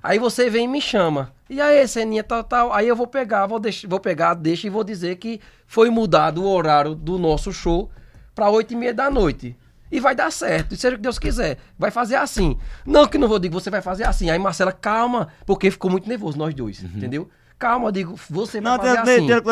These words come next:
Speaker 3: tem, faz só dega na tapa, mas é, é cacete, nós dois.
Speaker 1: Aí,
Speaker 2: <laughs> Massa.
Speaker 1: aí ele pegou, "Sabe, pois tá bom, tá bom, ele é teimoso, mas eu vou fazer." Aí ele foi, aí se acalmou, aí daqui a pouco lá vem ele.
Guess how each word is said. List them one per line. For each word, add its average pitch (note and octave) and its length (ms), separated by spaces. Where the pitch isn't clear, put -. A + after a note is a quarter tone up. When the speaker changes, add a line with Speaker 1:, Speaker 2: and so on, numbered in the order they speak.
Speaker 3:
tem, A3 160
faz G#3 180
só A3+ 260
dega F3+ 480
na F#3+ 140
tapa, D3 280
mas E3+ 120
é, F3 300
é - 20
cacete, E3 480
nós C3+ 160
dois. A2+ 180
Speaker 1:
Aí, F#3+ 320
Speaker 2:
<laughs> - 20
Massa. F#3 220
Speaker 1:
aí G#3 180
ele G#3 120
pegou, G3+ 200
"Sabe, A#3 140
pois A#3 140
tá A#3+ 120
bom, D#3 160
tá G3+ 140
bom, D3+ 200
ele F#3 120
é - 20
teimoso, F3+ 520
mas C#4 100
eu B3 60
vou A3+ 60
fazer." D3+ 440
Aí B2+ 160
ele D3+ 120
foi, G2+ 280
aí A#2+ 100
se B2 140
acalmou, D#3+ 720
aí C#3+ 440
daqui B2 220
a C#3+ 60
pouco D3 180
lá C#3+ 100
vem C#3+ 200
ele. F#2+ 240